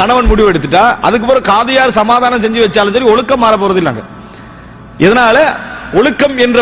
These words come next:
பிரச்சனை வருமே, இந்த மாதிரி ஒரு பிரச்சனை வந்து விட்டால் அது நிறுத்தப்பட வேண்டிய விஷயம். இன்றைக்கு ஒரு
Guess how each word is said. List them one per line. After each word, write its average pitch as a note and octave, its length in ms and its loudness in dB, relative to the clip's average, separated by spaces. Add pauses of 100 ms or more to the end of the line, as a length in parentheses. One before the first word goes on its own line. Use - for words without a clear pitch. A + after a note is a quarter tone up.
பிரச்சனை A3+ 380 0
வருமே, F#3 240 0 (380)
இந்த B3+ 140 0 (100)
மாதிரி D4+ 240 0
ஒரு B3 140 2
பிரச்சனை A#3 300 0 (100)
வந்து G3 180 0
விட்டால் B3 340 2
அது A#3+ 120 0 (240)
நிறுத்தப்பட G#3 420 2
வேண்டிய G3 200 2
விஷயம். C3+ 180 -2 (280)
இன்றைக்கு G#3+ 280 2
ஒரு F#3+ 60 -2